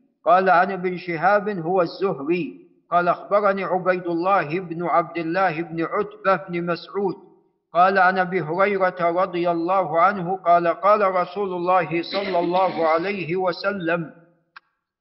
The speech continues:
قا-، قال: "ربكم ما أنعمت على عبادي من نعمة إلا أصبح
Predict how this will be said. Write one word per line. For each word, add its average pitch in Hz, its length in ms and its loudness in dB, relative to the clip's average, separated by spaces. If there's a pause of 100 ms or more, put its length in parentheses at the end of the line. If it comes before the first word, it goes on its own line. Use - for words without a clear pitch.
(1040)
قا-، 180 520 4
قال: 190 520 4
"ربكم 202 600 2
ما 190 560 4
أنعمت 185 520 -2
على 180 280 4
عبادي 180 640 2
من 175 300 -6
نعمة 175 460 -2
إلا 190 600 2
أصبح 175 400 -2